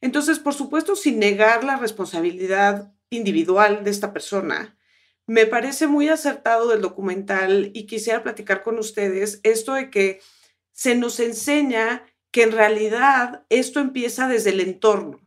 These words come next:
¿no? Y vemos en esta cultura de las gimnastas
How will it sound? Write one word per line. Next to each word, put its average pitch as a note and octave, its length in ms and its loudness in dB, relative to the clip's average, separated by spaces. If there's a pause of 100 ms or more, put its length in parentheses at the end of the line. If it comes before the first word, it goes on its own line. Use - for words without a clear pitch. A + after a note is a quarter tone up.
¿no? G#3 200 -12
Y A3 140 -2
vemos C4+ 340 0
en A#3 120 -4
esta A#3+ 200 -4
cultura G#3+ 380 0
de G#3+ 80 0
las F#3 160 -4
gimnastas G#3 720 -4